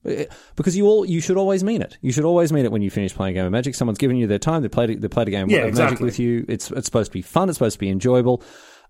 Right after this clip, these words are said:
Speaker 1: Um, and, uh, Kieran ma-, makes reference, specifically says, if one player is playing a, t-, a top tier deck and the other's playing nonsense jank,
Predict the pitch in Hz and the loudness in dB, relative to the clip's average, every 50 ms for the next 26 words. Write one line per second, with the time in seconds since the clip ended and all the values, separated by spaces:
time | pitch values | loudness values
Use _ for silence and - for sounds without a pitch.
0 | _ - 113 113 113 113 113 113 110 110 110 107 101 - - 120 123 127 127 131 | _ -2 0 2 2 2 2 0 0 -2 -2 -4 -6 -6 -4 -2 0 0 2 2
1 | 131 131 127 117 - - - _ _ _ _ _ _ _ _ _ - 113 107 143 | 0 0 -2 -2 -6 -10 -14 _ _ _ _ _ _ _ _ _ -10 -8 -4 -4
2 | 165 160 156 - 185 214 220 196 180 165 165 160 156 147 - - 185 180 - 123 | -4 -4 0 0 2 2 2 2 2 2 2 0 -2 -2 0 0 0 0 0 -4
3 | - - 135 - 160 147 139 131 - - 113 104 120 113 156 165 156 - 151 139 | -4 -4 -4 -2 -2 -2 -2 -2 -2 -2 -2 -2 -2 -2 -2 -2 0 0 0 0
4 | 127 - 139 127 120 110 104 - - - 127 - - 123 120 - 120 110 101 107 | 0 -2 -2 -2 -2 -2 -4 -4 -6 -6 -4 -2 -2 -2 -2 -2 -2 0 0 -2
5 | 101 - 110 107 104 101 95 - - 104 98 95 101 104 104 - - 95 - - | -2 -2 -2 -2 -2 -2 -4 -4 -4 -4 -2 -2 -2 -2 -4 -6 -8 -10 -10 -4
6 | - 185 202 147 117 113 | -2 0 0 0 -2 -4